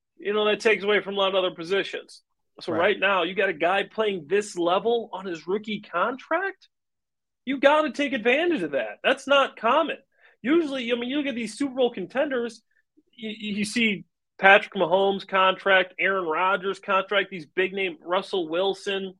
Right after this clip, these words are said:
Speaker 1: I mean, some of these guys, Deshaun Watson, like, obviously they're not even great teams, but these contracts make it difficult for you to have a whole team in place. When you have a quarterback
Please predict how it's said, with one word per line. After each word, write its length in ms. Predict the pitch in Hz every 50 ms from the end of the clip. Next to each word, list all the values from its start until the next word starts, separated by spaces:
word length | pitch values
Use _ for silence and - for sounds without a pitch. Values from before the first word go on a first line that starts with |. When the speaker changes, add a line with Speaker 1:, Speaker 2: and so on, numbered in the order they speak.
| _ _ _ _ _ _ _ _
Speaker 1:
I 100 | - 165
mean, 240 | 180 175 165 165 156
some 200 | - - 233 240
of 60 | 233
these 220 | 233 214 180 147 -
guys, 560 | 190 190 202 208 196 180 160 156 151 - - - _ - _ _ _ _ _ _ - 170
Deshaun 560 | - 160 - - - 196 190 196 202 175 165
Watson, 640 | 165 165 180 180 190 185 - - 214 208 202 196
like, 160 | 180 151 156
obviously 360 | 170 185 196 190 190 - 202 185
they're 100 | 190 190
not 140 | 185 180
even 120 | 180 175 165
great 280 | - 180 190 185 180 -
teams, 460 | - 208 220 233 214 196 180 170 - -
but 180 | 170 156 - - _ _ _ _ _ _ _ _ _ _ _ _
these 240 | - 214 233 233 -
contracts 840 | - - - - - 202 220 226 220 214 - 180 156 143 143 - -
make 240 | 180 185 185 - -
it 220 | - - 147 135
difficult 580 | - 196 196 196 190 170 - - 170 160 160 -
for 80 | - 175
you 80 | 185 160
to 100 | 143 -
have 280 | 160 175 170 170 151
a 60 | 170
whole 340 | - - - 170 170 165 170
team 320 | - - 180 165 160 156 147
in 120 | 139 127 -
place. 360 | _ - 127 104 - - -
When 120 | - 151 170
you 60 | 190
have 100 | 196 185
a 60 | 185
quarterback 640 | - - - - 208 208 196 175 147 123 101 - -